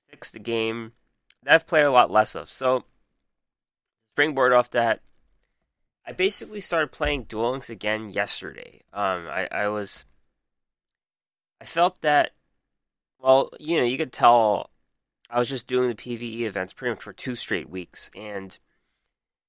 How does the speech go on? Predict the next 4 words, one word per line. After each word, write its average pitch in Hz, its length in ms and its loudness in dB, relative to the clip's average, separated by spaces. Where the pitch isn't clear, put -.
the 120 500 -8
lack 123 260 6
of 120 140 -4
want 107 560 2